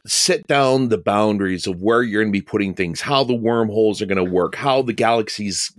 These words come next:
uh, or the universes fit together, I really, really like that. I like how each one of the races, you really get into how they work. I mean, I looked at it real quick. I remember telling you, Ryan, this reminds me of the,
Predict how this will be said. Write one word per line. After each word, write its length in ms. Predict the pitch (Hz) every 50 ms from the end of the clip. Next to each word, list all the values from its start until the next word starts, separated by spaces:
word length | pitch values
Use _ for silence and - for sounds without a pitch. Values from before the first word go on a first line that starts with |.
| 95 -
uh, 380 | 87 95 87 87 90 87 82 - -
or 180 | 98 104 101 101
the 100 | 101 107
universes 580 | 123 123 113 92 113 113 - - 95 87 - - _ - - _ _ _ -
fit 220 | - 214 175 -
together, 540 | - 139 120 127 127 123 120 107 92 87 - -
I 200 | - 123 131 127 117 104 107 120
really, 400 | 131 143 143 143 139 135 131 120
really 280 | 104 110 113 110 107 98
like 260 | 104 101 101 - -
that. 140 | - - _ _ _ - - - - - - -
I 60 | 127
like 360 | 120 117 117 120 131 147 143 -
how 460 | - 156 139 127 123 120 120 120 110 _ _ -
each 360 | 127 135 151 160 - - - -
one 200 | 131 131 127 127
of 100 | 113 107
the 200 | 110 113 107 95
races, 760 | 92 101 104 110 117 104 - - - 98 92 87 85 - - _ _ _ _ _ _ -
you 220 | 117 113 113 110
really 260 | 113 127 139 135 127
get 240 | 113 - 120 123 120
into 400 | 113 113 110 98 - - - 92
how 420 | 87 - - - 107 113 110 110 107
they 180 | 95 92 92
work. 360 | 90 87 90 87 - - _ -
I 100 | - 107
mean, 220 | 104 110 110 110 101
I 120 | 95 120
looked 300 | 123 147 151 147 143 - 131
at 160 | 117 117 113
it 80 | 107
real 140 | 110 117 113
quick. 280 | - - 127 120 - _ _ _ _ _ _ _ _ -
I 60 | -
remember 360 | 120 117 113 117 113 110 104 107
telling 300 | - 139 135 131 127 127
you, 120 | 135 127
Ryan, 320 | 117 110 92 95 98 98
this 240 | 92 151 165 - -
reminds 480 | 175 156 139 135 131 131 131 127 - -
me 280 | 127 120 117 117 113 107
of 440 | - 110 110 107 104 104 101 98 92
the, 400 | 101 98 95 95 95 92 92